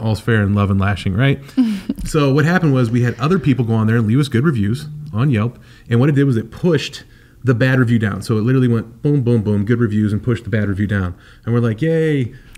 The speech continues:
Speaker 2: High
Speaker 1: High five.
Speaker 2: five.
Speaker 1: Like, they're, we're there for the win, <laughs> right?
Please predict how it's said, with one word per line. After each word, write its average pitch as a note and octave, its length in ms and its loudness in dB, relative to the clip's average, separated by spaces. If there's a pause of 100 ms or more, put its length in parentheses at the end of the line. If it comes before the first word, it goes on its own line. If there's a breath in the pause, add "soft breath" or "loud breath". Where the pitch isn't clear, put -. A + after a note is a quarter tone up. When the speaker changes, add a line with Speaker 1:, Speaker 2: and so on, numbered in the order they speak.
Speaker 2:
High A#3+ 140 -6
Speaker 1:
High C#4+ 40 -2
five. F4 280 -2
Speaker 2:
five. - 340 0
Speaker 1:
Like, - 180 0
they're, D3+ 240 0
we're C#3+ 200 -2
there D3+ 160 0
for D3+ 100 0
the C#3 60 2
win, D3+ 340 2
<laughs> - 20 2
right? C#3 220 2